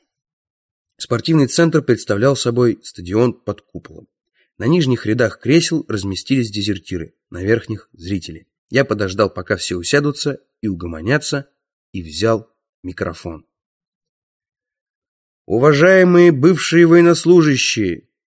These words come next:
друзья мои, многие из вас меня не знают". "Все тебя знают, Джим!" крикнул кто-то. "Ты тот самый парень, который едва не задушил генерала!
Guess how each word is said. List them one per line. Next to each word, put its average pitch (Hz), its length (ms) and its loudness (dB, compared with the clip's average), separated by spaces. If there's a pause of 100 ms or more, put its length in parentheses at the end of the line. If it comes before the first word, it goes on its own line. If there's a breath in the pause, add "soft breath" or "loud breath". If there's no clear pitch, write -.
(280)
друзья 165 560 4
мои, 117 380 2 (960)
многие 156 540 4
из 131 300 0
вас 160 320 4
меня 143 280 2
не 165 120 2
знают". 151 560 0 (920)
"Все 233 400 4
тебя 214 340 2
знают, 226 500 4
Джим!" 220 460 2
крикнул 147 360 0
кто-то. 135 420 0
"Ты 226 240 -2
тот 226 220 4
самый 240 320 2
парень, 233 400 2
который 226 340 0
едва 240 280 4
не 226 80 -2
задушил 233 480 0
генерала! 240 680 4